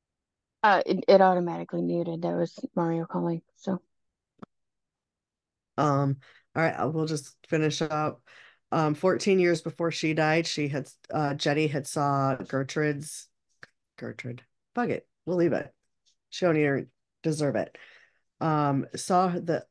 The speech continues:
Speaker 2: her obituary in the newspaper. She clipped the section from the newspaper and mailed it to her money. Her mo-, Jesus Christ, mailed it to her mother within a note accompanying that said, "Some good news.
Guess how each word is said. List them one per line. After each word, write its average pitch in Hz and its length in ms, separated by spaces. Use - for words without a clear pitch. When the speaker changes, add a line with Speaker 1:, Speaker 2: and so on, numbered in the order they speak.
Speaker 2:
her 170 220
obituary 156 960
in 151 120
the 151 60
newspaper. 139 680
She 151 240
clipped 165 280
the 185 60
section 151 580
from 165 160
the 160 80
newspaper 139 580
and 151 220
mailed 143 200
it - 140
to 160 140
her 147 120
money. 131 400
Her 170 180
mo-, 170 220
Jesus - 460
Christ, - 680
mailed 196 300
it 208 140
to 214 140
her 180 140
mother 165 600
within 160 240
a 151 60
note 170 500
accompanying 143 760
that 160 200
said, 139 440
"Some 185 320
good 185 220
news. 147 500